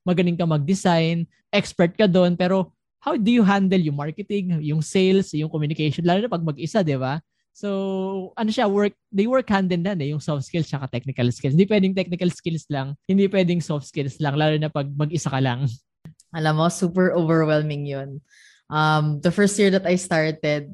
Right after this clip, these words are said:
Speaker 2: I was so overwhelmed. I was crying al-, almost all the time. Um, 'cause I, I couldn't, I couldn't comprehend the marketing side or the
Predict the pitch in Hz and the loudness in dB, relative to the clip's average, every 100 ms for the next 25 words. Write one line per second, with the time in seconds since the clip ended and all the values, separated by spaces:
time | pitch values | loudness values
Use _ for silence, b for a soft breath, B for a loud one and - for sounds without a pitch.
0 | - _ 165 170 170 - 190 185 165 170 | -20 _ 0 2 0 0 2 4 2 2
1 | 165 151 139 151 185 - - 202 185 180 | 2 0 -4 -4 -6 -8 -2 2 4 6
2 | 175 165 151 - 165 160 175 185 180 185 | 4 2 -6 -6 -4 -2 4 6 6 4
3 | 180 170 165 160 147 143 147 147 _ b | 0 0 2 0 0 -2 -8 -12 _ b
4 | b _ b b b b _ - 160 156 | b _ b b b b _ -8 -2 2
5 | 156 151 151 165 160 - - _ - - | 2 2 0 2 0 -2 -12 _ -4 -4
6 | - _ 196 190 220 214 190 - 190 190 | -8 _ 0 4 4 4 0 -4 -2 2
7 | 214 208 208 208 196 196 185 175 170 160 | 2 0 0 2 4 4 6 4 2 -4
8 | 180 - b b b _ 165 175 175 180 | -10 -18 b b b _ 0 4 6 6
9 | 180 190 180 180 175 165 156 156 156 165 | 4 2 0 0 2 0 0 -2 -4 -2
10 | 160 156 160 151 143 143 | -2 0 0 0 -2 -4